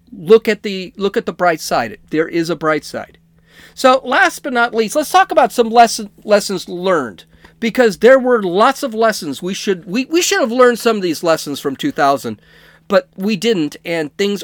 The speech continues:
are just getting absolutely worse. So here's some, here's some things.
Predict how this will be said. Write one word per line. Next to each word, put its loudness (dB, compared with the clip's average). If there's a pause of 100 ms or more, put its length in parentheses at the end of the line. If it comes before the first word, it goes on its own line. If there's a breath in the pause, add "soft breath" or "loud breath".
are 0
just -6
getting -6 (140)
absolutely -6
worse. -14 (880)
So 0
here's -2
some, -4 (140)
here's -4
some -8
things. -12